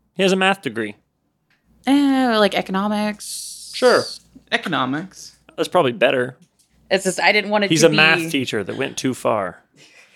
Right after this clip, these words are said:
Speaker 2: Yeah, I just didn't want the special to be too vague 'cause maths covers economics. There's also geometry and physics. And
Speaker 3: Wait a minute.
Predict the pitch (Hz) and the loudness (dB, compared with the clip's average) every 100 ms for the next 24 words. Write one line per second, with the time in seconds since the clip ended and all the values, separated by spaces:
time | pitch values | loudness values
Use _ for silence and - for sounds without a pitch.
0 | _ _ _ _ _ _ - 269 294 247 | _ _ _ _ _ _ -12 -4 -2 0
1 | 277 262 214 262 320 453 381 311 269 269 | 4 4 4 0 2 2 4 2 4 2
2 | - 247 233 208 - - - 226 202 220 | 2 -2 -2 -2 -6 -8 -6 -4 2 4
3 | 202 190 190 202 180 180 180 - - - | 4 0 -2 2 4 4 0 -10 -14 -8
4 | 196 175 185 170 160 156 151 - _ _ | -4 -2 2 2 2 0 -4 -10 _ _
5 | _ - 233 214 202 202 202 202 190 - | _ -4 -2 4 6 6 4 2 0 -2
6 | 190 180 185 175 185 165 151 156 165 165 | -2 0 0 0 2 2 2 4 4 4
7 | 156 175 160 160 160 156 135 131 - - | -2 0 0 0 0 0 -2 -8 -12 -6
8 | 143 147 143 139 - - 143 131 - - | -4 -2 -4 -6 -12 -20 -20 -20 -20 -20
9 | - _ _ - 202 185 135 127 120 123 | -20 _ _ -6 0 0 0 -2 -4 -8